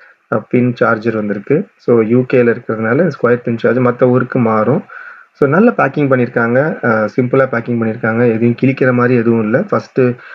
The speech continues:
டப்பா open பண்ணும்போது அந்த polythene cover எடுத்தோம். மத்தபடி, மத்தபடி எல்லாமே உங்களுக்கு நல்ல design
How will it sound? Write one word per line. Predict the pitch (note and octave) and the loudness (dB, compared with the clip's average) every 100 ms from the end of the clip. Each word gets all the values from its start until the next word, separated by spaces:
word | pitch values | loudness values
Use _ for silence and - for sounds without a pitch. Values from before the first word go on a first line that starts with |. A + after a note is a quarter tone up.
| - - A2+ | -20 -10 -4
டப்பா | A2 B2+ | 0 2
open | B2+ B2 B2+ B2+ | 4 2 0 -2
பண்ணும்போது | B2 A#2+ B2+ C3 C#3+ | 0 2 2 4 4
அந்த | C3+ A#2 A2+ | 2 0 -2
polythene | G#2 A#2 B2 B2+ | 0 -2 0 0
cover | B2 A#2 | 0 2
எடுத்தோம். | A2+ A2+ D#3 E3+ | 0 0 -2 0
மத்தபடி, | A#2 A#2+ A#2+ A#2 | 0 -2 0 0
மத்தபடி | A2 A2+ A#2+ | -2 -2 2
எல்லாமே | A2+ A#2 B2 B2+ G3+ - - - | 2 2 0 0 -4 -6 -20 -6
உங்களுக்கு | B2+ A2+ A2 A#2+ A#2+ | -2 0 0 0 0
நல்ல | A2+ A#2 A#2+ | 2 2 2
design | G#2+ B2 C3 | 0 -2 -2